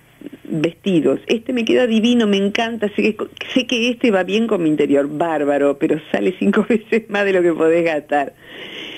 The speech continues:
Entonces, <clears throat> el corazón, eh, o, o la, la parte sensible es un cerebro en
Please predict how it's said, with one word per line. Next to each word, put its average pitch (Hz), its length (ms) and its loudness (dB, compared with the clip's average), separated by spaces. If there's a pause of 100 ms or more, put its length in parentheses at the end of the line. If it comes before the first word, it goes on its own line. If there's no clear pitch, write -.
(340)
Entonces, 156 600 2 (240)
<clears throat> 220 840 0
el 180 140 0
corazón, 170 640 -2 (1200)
eh, 151 460 2
o, 151 120 0 (180)
o 151 260 0
la, 143 180 0 (260)
la 151 200 -2
parte 190 360 -6
sensible 214 360 0
es 233 100 -2
un 269 140 4
cerebro 202 480 0
en 143 160 0